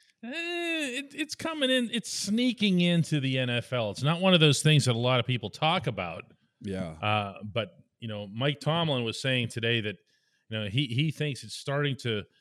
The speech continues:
Speaker 1: come into vogue a little bit, especially when a team is facing an offense that's got multiple tight ends, one of which can get downfield, which sounds a lot like,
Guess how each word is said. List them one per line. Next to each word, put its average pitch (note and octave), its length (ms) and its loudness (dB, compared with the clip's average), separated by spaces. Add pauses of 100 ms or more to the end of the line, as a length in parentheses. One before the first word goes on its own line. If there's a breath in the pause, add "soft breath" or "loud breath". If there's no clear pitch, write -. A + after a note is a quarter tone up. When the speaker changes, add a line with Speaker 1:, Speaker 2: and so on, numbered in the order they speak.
(400)
Speaker 1:
come D3 240 0
into C3+ 240 -2
vogue A#2+ 400 -2
a A#2 40 -4
little A#2 260 -4
bit, A#2+ 240 0 (360)
especially D#3+ 760 -2
when A#2+ 260 -6
a A2+ 60 -4
team C3+ 420 2
is A2+ 160 -6
facing B2+ 640 0 (360 soft breath)
an G#2 160 -2
offense A#2+ 640 0
that's - 220 -4
got G#2+ 260 2
multiple D3 540 0
tight B2 320 2
ends, G2+ 360 -2 (320)
one C#3 280 2
of B2 140 2
which B2 220 0
can A#2 160 -6
get A2 240 0
downfield, G#2+ 640 0 (300)
which C3+ 240 -2
sounds F3+ 480 2
a B2+ 80 -4
lot C3+ 360 4
like, A#2+ 360 4